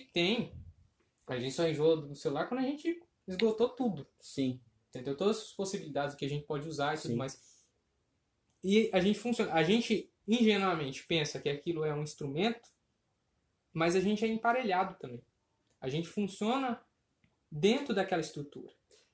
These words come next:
Speaker 2: Isso.
Speaker 1: A gente é por ela. E isso, por isso que eu acho que o filme trabalha tanto com essa ideia de liberdade.
Speaker 2: Sim.
Speaker 1: Pra mim, o filme, ele, ele realmente representa esse apocalipse do homem,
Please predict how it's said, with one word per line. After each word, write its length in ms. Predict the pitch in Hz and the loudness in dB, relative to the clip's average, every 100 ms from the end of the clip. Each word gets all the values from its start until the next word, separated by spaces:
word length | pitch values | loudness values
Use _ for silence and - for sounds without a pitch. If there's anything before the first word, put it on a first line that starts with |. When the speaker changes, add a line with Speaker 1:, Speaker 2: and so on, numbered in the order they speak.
| _ | _
Speaker 2:
Isso. 120 | 127 | 2
Speaker 1:
A 80 | 151 | 4
gente 120 | 208 | 6
é 120 | 214 | 4
por 100 | - 208 | 2 0
ela. 100 | - | 2
E 260 | 202 202 | 0 2
isso, 200 | 285 262 | 2 0
por 140 | - 220 | -2 -2
isso 120 | 240 | 2
que 60 | 269 | 6
eu 80 | |
acho 140 | 226 - | 6 4
que 60 | |
o 40 | 214 | 0
filme 260 | 220 214 | 2 2
trabalha 360 | 214 175 185 190 | 4 4 4 4
tanto 280 | 190 220 - | 2 -2 0
com 100 | 220 | -2
essa 160 | 214 | 0
ideia 200 | 185 170 | 0 0
de 80 | 180 | -2
liberdade. 800 | 185 190 240 160 147 175 175 - | -2 0 0 2 2 0 -4 -10
Speaker 2:
Sim. 360 | - - 113 113 - - | -12 -6 -6 -6 -12 -12
Speaker 1:
Pra 180 | 170 | -8
mim, 380 | 170 208 220 151 - - | -4 -2 -2 -4 -10 -14
o 140 | 147 139 | -12 -10
filme, 400 | - 170 180 170 | -6 -4 -4 -4
ele, 140 | 165 | -4
ele 280 | 156 143 147 | -4 -6 -6
realmente 460 | 131 185 165 156 | -4 -6 -6 -8
representa 440 | 160 151 139 139 143 | -10 -10 -10 -10 -12
esse 140 | 143 | -10
apocalipse 560 | 131 135 135 131 - 131 | -10 -10 -10 -10 -12 -18
do 120 | 123 | -14
homem, 300 | 127 165 | -12 -12